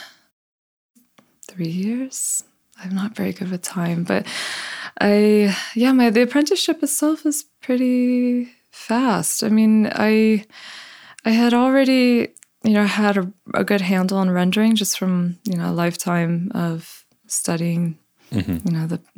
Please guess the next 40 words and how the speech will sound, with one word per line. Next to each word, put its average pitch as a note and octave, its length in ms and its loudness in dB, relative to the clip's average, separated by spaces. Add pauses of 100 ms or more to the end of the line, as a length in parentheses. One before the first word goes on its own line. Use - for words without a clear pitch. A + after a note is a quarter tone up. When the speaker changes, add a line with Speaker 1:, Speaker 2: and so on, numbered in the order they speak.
(100)
Speaker 1:
painting E3+ 540 -2
work E3+ 220 -4
I E3+ 40 -2
had E3+ 160 -2
done. E3+ 260 -2 (920)
So A#3 220 4
it G#3 40 6
was G#3 200 2
just, - 300 0
you G3+ 100 2
know, F3+ 200 2
using, F#3 680 0 (420)
learning F#3 300 2
about F3+ 240 -2
the - 60 -8
tattoo F#3 400 -2
machine. G3+ 560 2
And F3 200 2
I F#3+ 160 2
think G3+ 280 0
a - 40 2
lot G3+ 260 4
of, F3+ 440 -2
you F3+ 140 2
know, E3+ 160 0
the F3+ 440 -4 (360)
cleanliness B3 480 4
stuff G#3+ 320 0
came F3+ 480 0 (400)
pretty F3+ 180 0
naturally. F#3 840 0 (120)
I'm, E3+ 80 -4
like, F3 160 -4
a - 20 -2
little F3 220 0
bit - 400 -2
Speaker 2:
Yeah. F3 160 0
Speaker 1:
naturally F3+ 340 0
neurotic. F3+ 560 2
So F3 400 -2